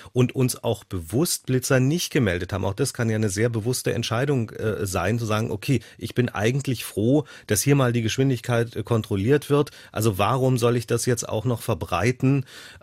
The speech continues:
ähm, und dann möglicherweise, äh, der Raserei Vorschub leisten?“ Das, ähm, den Zusammenhang, äh, zu unserer Zielgruppe, den gibt's da ganz sicherlich, klar.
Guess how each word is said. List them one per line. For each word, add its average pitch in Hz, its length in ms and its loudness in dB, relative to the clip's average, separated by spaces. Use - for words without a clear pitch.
ähm, 117 340 4
und 123 300 2
dann 117 180 4
möglicherweise, 117 1080 2
äh, 110 100 -2
der 110 160 0
Raserei 104 500 2
Vorschub 87 560 -4
leisten?“ 80 480 -4
Das, - 340 -2
ähm, 117 720 0
den 123 200 4
Zusammenhang, 131 560 2
äh, 117 600 0
zu 135 160 0
unserer 113 240 2
Zielgruppe, 139 460 0
den 120 140 2
gibt's 120 180 -4
da 123 80 -2
ganz 113 200 -2
sicherlich, - 440 -8
klar. 87 240 -4